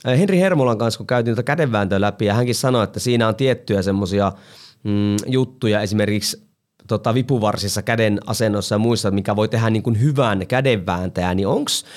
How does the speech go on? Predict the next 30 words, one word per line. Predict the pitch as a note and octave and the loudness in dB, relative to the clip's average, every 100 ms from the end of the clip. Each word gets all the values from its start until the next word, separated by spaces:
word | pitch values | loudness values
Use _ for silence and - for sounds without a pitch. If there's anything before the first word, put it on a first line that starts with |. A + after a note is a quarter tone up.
| - | -6
jotain | C#3+ D3 D#3+ | -4 0 0
semmosia | B2+ D3 B2+ A#2+ A2+ | 2 0 0 0 0
ominaisuuksia, | D3+ D#3 C3 G#2+ G2+ G#2 F#2+ - G2+ | 2 2 2 2 0 -2 -2 -2 -2
mitkä, | G2+ - | -2 0
niin | G#2+ A2 | -2 -2
kuin, | |
korostuu, | - C#3 D3 A#2 - G#2 F#2+ | 0 2 2 0 -2 -2 -2
että | - G#2 | -2 -4
jos | G2 | 0
semmosia | C3 C3+ A2+ G#2 | 0 0 0 -2
tavallaan | G2 G2 G2+ F#2 - | -2 -2 0 -2 0
on, | D3 C#3+ B2+ - - - - | 0 2 0 -4 -14 -20 -6
niin | G#2 | -2
sit | B2+ C3+ - - G2 _ B2+ | -2 -4 -14 -16 -16 _ -4
voisi | A#2+ A2 | 0 2
olla | B2 | 2
mahdollisuutta | A#2+ B2+ B2+ A2 G#2 - | 2 2 2 0 -4 -4
pärjätä, | A#2 A#2 A2 G#2 | -2 0 0 0
niin | G2+ G2 | 0 -2
kuin, | F2 G#2+ | -2 -2
ihan – | G#2+ G2+ G2+ - _ _ _ | 0 0 -2 -12 _ _ _
korkeallakin | C3 C3 A2+ A2 G2 G2+ - | 0 0 2 0 0 -4 -4
tasolla? | G2 - G2+ F2+ F#2 | -4 -2 -2 -2 -2
Et | A#2+ | -2
on, | A#2+ G#2 | -2 0
tai, | A#2+ A#2 A2 | 0 0 0
tai | C3 | 0
sanotaanko | C#3 D#3 C#3 | 2 0 2
näin, | D3 | 2
että | C#3+ | 2